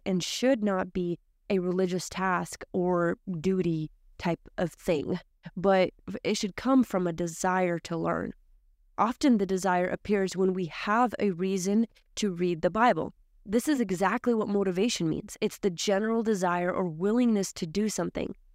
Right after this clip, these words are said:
because life is, well, life, and we're humans of varying emotions, thoughts, and desires.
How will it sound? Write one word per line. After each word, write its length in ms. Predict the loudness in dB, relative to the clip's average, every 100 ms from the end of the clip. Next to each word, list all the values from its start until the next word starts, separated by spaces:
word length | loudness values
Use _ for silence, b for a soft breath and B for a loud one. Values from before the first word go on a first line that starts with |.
| _ -6
because 280 | 0 0
life 340 | 2 2 2 0
is, 180 | -2 -2 _ _ -8
well, 480 | 0 2 2 0 -6
life, 720 | -4 2 2 2 0 -2 -6 -20 _ _ _
and 220 | 2 2
we're 100 | 2
humans 520 | -2 0 2 4 4
of 140 | 2 -2
varying 640 | -4 -2 0 2 2 2
emotions, 800 | 2 2 2 0 -2 -2 -4 -10 -4
thoughts, 480 | 2 2 2 -2
and 240 | -2 -2 -2
desires. 720 | -4 -2 0 2 2 0 -4